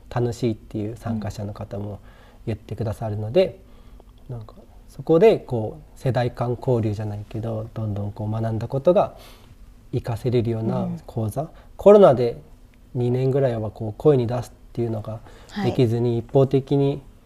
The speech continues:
Speaker 1: こう話を聞いてもらうだけっていう期間もあったんですけど、だいぶ今もこう落ち着いていろんなことができるようになってきたから、よりこうアイヌ語を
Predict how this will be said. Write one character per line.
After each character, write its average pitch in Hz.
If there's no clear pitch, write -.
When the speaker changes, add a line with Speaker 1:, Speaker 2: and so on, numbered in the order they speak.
Speaker 1:
こ 127
う -
話 131
を 110
聞 139
い 131
て 135
も 127
ら 123
う 117
だ 120
け 135
っ -
て -
い 117
う 113
期 -
間 113
も 113
あ 135
っ 135
た 113
ん 110
で 101
す -
け 113
ど、 127
だ 139
い 139
ぶ 143
今 131
も 107
こ -
う 135
落 -
ち -
着 123
い 107
て -
い 131
ろ 120
ん 120
な 117
こ 117
と 120
が 110
で 113
き 123
る 117
よ 110
う -
に 113
な 120
っ -
て -
き -
た 113
か -
ら、 170
よ 120
り 151
こ 107
う -
ア 120
イ 117
ヌ 113
語 120
を -